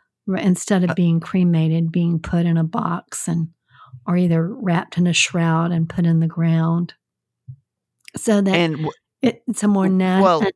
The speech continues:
Speaker 1: a more natural process.
Speaker 2: what else are you considering?
Speaker 1: Well, nothing at the moment.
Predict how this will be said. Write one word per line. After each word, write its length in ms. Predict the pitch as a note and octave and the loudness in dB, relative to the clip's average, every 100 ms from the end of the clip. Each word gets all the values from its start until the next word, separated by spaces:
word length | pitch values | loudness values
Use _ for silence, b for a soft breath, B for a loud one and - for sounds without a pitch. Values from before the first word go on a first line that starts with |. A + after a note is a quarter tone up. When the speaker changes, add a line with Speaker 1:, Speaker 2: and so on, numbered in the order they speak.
| F3+ | -4
Speaker 1:
a 40 | F#3+ | -2
more 120 | F#3+ | 0
natural 540 | F#3 F#3 F#3 - F3+ | 2 0 -2 -2 -2
process. 1000 | E3 - E3 D#3+ - - - - - - - b b b b | -2 0 0 0 -4 -8 -10 -12 -18 -18 -20 b b b b
Speaker 2:
what 180 | D3 F#3 | 0 2
else 200 | F3+ E3+ | 0 -2
are 40 | |
you 160 | D3 D3 | -2 0
considering? 720 | C3 A#2 C4 E4 - - D3 _ _ _ _ _ _ _ _ _ _ _ _ | -2 -2 -2 -2 -6 -12 -20 _ _ _ _ _ _ _ _ _ _ _ _
Speaker 1:
Well, 280 | F#4 G#3 A3 | -4 -2 -2
nothing 500 | A#3 B3 - F#3+ F#3 | 0 -2 -2 -2 0
at 160 | F3+ | -2
the 80 | F#3 | 0
moment. 800 | E3+ D#3+ F3 C#4+ B3 A3+ - - | 0 0 0 -2 -2 -6 -14 -16